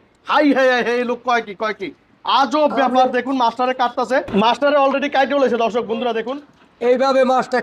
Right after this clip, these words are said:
Speaker 2: কাটবেন আপনারা, হ্যাঁ?
Speaker 1: হ্যাঁ, কাইটে এখন আপনি এটা খাইবেন?
Speaker 2: আ-, আমি তো খাবোই।
Speaker 1: কয় কি?
Speaker 2: দর্শকেও খাইবে এইভাবে
Speaker 1: দর্শককেও
Speaker 2: খাইবে।
Speaker 1: খাওয়াইবেন?
Speaker 2: হ্যাঁ।
Speaker 1: কি? এই মাছ মেয়ে দেখতেই তো মেয়ে গা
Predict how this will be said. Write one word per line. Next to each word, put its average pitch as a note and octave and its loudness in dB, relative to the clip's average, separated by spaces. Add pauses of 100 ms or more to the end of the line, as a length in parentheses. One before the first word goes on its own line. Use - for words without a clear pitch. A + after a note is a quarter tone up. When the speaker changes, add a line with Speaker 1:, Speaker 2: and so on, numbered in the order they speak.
Speaker 2:
কাটবেন G3 -2
আপনারা, F3+ -8
হ্যাঁ? A#3+ 2 (220)
Speaker 1:
হ্যাঁ, G3 2 (100)
কাইটে A3+ 0
এখন C4 2
আপনি C#4 -2
এটা D4 0
খাইবেন? C4+ 2 (280)
Speaker 2:
আ-, G#3+ -4 (120)
আমি C4+ -2
তো D#4 0 (100)
খাবোই। C#4 2 (280)
Speaker 1:
কয় A3 2
কি? F3+ -8 (120)
Speaker 2:
দর্শকেও C4+ 2 (100)
খাইবে G3+ -4 (200)
এইভাবে A3 -4
Speaker 1:
দর্শককেও A#3 -2
Speaker 2:
খাইবে। D#4+ -2
Speaker 1:
খাওয়াইবেন? C#4 2 (240)
Speaker 2:
হ্যাঁ। C4+ 2
Speaker 1:
কি? F4 0 (720)
এই B3+ 0
মাছ C#4+ 0
মেয়ে D4+ 0
দেখতেই A#3+ -2
তো E4 0
মেয়ে D4+ 0
গা B3+ 2